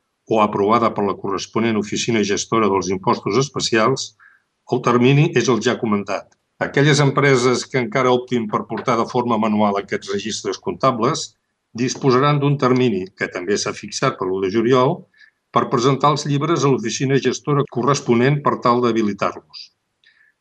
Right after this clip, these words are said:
Atenció, doncs, els llibres s'han de portar prèviament a habilitar, segons l'article cinquanta del reglament.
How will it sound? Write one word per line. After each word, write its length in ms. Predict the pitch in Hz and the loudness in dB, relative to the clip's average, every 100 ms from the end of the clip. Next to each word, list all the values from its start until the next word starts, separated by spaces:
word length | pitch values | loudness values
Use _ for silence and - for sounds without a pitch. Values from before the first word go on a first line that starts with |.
| - | -10
Atenció, 480 | 107 113 113 151 135 | -4 -2 0 0 2
doncs, 460 | 110 87 - - _ - _ 104 | 2 0 -8 -16 _ -20 _ -4
els 160 | 101 | -2
llibres 400 | 123 143 135 - - | 2 2 2 0 -4
s'han 240 | - 139 143 | -4 0 0
de 80 | |
portar 480 | 139 127 110 98 92 - | 0 -2 0 0 0 -2
prèviament 640 | 143 151 139 123 147 175 - | -2 2 2 2 0 -2 -2
a 140 | 123 113 | 0 0
habilitar, 640 | 104 101 92 123 131 214 _ _ _ _ - | 0 -4 -2 0 0 -2 _ _ _ _ -16
segons 420 | - 113 113 104 110 | -10 -4 -2 -2 -2
l'article 500 | 107 95 110 113 104 | -2 -2 -4 -2 -4
cinquanta 460 | - 101 110 104 | -4 0 0 2
del 100 | 95 | 0
reglament. 520 | 98 90 101 95 78 | 0 0 0 -2 -6